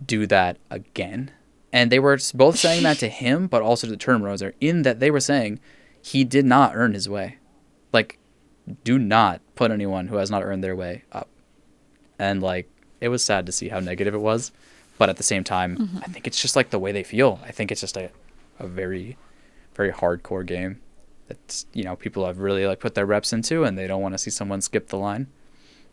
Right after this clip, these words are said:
Speaker 1: I don't know.
Speaker 2: Yeah, I don't know. But yeah, I mean, I agree with you. I mean, like, Pansy and Hypoc is probably, like, one of my favorite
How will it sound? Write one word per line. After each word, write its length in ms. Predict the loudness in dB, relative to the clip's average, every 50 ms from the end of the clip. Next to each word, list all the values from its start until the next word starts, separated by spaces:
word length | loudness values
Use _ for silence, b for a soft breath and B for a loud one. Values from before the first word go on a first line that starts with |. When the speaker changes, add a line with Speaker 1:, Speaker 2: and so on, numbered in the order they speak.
| b -12
Speaker 1:
I 80 | -8 -4
don't 100 | 0 0
know. 160 | 0 0 -2 -6 _ _ _ _ _ _ _ _ _ _ _ _ _ _ _ _ _ _ _ _ _ _ _ _
Speaker 2:
Yeah, 300 | -10 -6 -4 -4 -4 -6 -8 -14 _ _ -16 -10
I 40 | -8
don't 140 | -6 -6 -6
know. 200 | -6 -8 -8 -10 -14 _ _ b b b b b b b b b b b _ _
But 100 | 6 8
yeah, 140 | 8 8 6
I 60 | 6
mean, 140 | 4 4 4
I 100 | 4 4
agree 260 | 4 2 0 -2 -2
with 140 | -2 -2 0
you. 40 | 2
I 100 | 4 4
mean, 120 | 4 2 -2
like, 160 | -4 -6 _
Pansy 300 | 0 2 2 2 0 -2
and 120 | -4 -2 -2
Hypoc 400 | -2 -4 -2 -4 -6 -6 -6 -8
is 80 | -14
probably, 420 | -10 -8 -6 -6 -4 -6 -6 -6 -6
like, 200 | -6 -8 -8 -6
one 140 | -8 -6 -6
of 120 | -8 -10
my 380 | -8 -8 -8 -6 -6 -8 -8 -10 -12 _ _ _ _ _ _ _ _ _ _ _ -18 -18 -18 -18 _ _ _ -12
favorite 560 | -4 -2 -2 -2 0 -2 -2 -2 -2 -4 -8